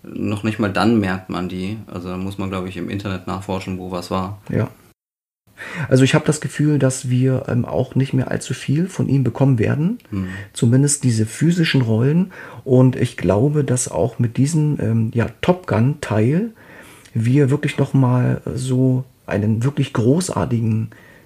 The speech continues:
Speaker 2: Film bekommen haben. Er damit vielleicht auch noch mal zeigen wollte, was noch möglich ist. Und wir uns dann auch so langsam von diesem Oldschool-Action-Kino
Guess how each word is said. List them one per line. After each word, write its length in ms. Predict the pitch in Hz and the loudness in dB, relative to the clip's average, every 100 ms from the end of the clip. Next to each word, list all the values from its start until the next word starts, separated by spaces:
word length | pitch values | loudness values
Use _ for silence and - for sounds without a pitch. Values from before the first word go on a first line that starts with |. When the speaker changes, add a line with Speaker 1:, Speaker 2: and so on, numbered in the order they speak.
| _ | _
Speaker 2:
Film 360 | - - 139 185 | -16 0 4 8
bekommen 380 | 151 - 117 113 | 6 6 2 2
haben. 400 | 110 123 165 190 - _ _ - | 2 2 2 0 -6 _ _ -6
Er 320 | 110 117 147 | 2 2 4
damit 280 | 147 139 143 | 2 2 2
vielleicht 340 | - 127 131 | 0 2 2
auch 160 | - 120 | 0 0
noch 180 | 131 - | -2 0
mal 480 | 127 120 120 120 123 _ _ _ _ _ _ | 0 2 0 0 -4 _ _ _ _ _ _
zeigen 440 | - 104 117 151 | -4 0 2 4
wollte, 420 | 139 143 147 143 117 | 4 2 2 0 2
was 340 | 120 - - | 2 0 -2
noch 200 | 107 - | -4 0
möglich 340 | 120 143 170 - | 2 2 -2 -2
ist. 340 | 202 - - _ - - - - | -8 -8 -20 _ -20 -20 -20 -14
Und 240 | - 127 113 | 2 2 4
wir 200 | 135 120 | 4 4
uns 180 | 135 - | 2 2
dann 160 | 123 | 0
auch 240 | - 92 - | 2 2 2
so 140 | 135 | 2
langsam 480 | 113 110 143 151 147 | 4 2 2 0 0
von 180 | - 123 | 0 0
diesem 300 | 123 123 98 | 2 0 0
Oldschool-Action-Kino 1800 | 104 151 - - 123 127 - - - - 127 - 127 127 123 123 127 | 2 2 2 -2 0 2 0 -2 -4 -2 -2 0 2 4 4 4 2